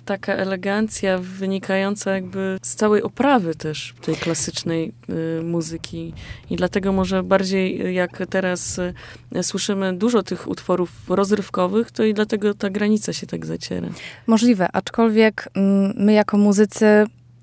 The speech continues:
Speaker 2: ubieramy się elegancko, można powiedzieć, z szacunku do tego, co robimy i też do naszych odbiorców. Chcemy się najlepiej prezentować z każdej strony, również wizualnej. I na pewno jest nam bardzo miło, kiedy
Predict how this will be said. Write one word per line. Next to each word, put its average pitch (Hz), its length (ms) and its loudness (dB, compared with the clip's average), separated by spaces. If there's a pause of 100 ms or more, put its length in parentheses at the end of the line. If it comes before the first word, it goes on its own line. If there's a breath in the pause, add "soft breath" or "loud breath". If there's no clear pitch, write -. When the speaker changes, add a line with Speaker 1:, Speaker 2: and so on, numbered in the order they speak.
Speaker 2:
ubieramy 196 360 4
się 208 160 2
elegancko, 196 960 4 (180)
można 196 240 0
powiedzieć, 214 640 0
z - 180 -2
szacunku 285 460 2
do 202 100 2
tego, 196 260 0
co 226 180 0
robimy 240 560 4
i 247 380 4
też 240 260 2
do 233 220 4
naszych 233 320 2
odbiorców. 220 520 2
Chcemy 196 340 0
się 202 200 2
najlepiej 196 440 0
prezentować 196 640 2
z - 160 -4
każdej 196 320 0
strony, 202 360 2
również 190 500 0
wizualnej. 196 640 2 (800 loud breath)
I 226 580 8
na 202 120 4
pewno 214 260 4
jest 214 180 4
nam 202 140 2
bardzo 202 300 2
miło, 190 280 2
kiedy 180 260 0